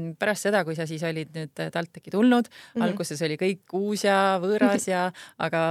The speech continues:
Speaker 1: aga nagu sa ütlesid, õnneks siis su kursakaaslased olid väga toredad ja sõbralikud.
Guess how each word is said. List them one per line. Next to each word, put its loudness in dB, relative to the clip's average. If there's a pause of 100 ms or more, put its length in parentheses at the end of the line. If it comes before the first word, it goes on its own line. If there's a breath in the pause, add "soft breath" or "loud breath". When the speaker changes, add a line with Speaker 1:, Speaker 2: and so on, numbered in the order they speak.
Speaker 1:
aga -4
nagu -6
sa -4
ütlesid, -8
õnneks -8
siis -18
su -6
kursakaaslased -6
olid -8
väga -6
toredad -6
ja -20
sõbralikud. -8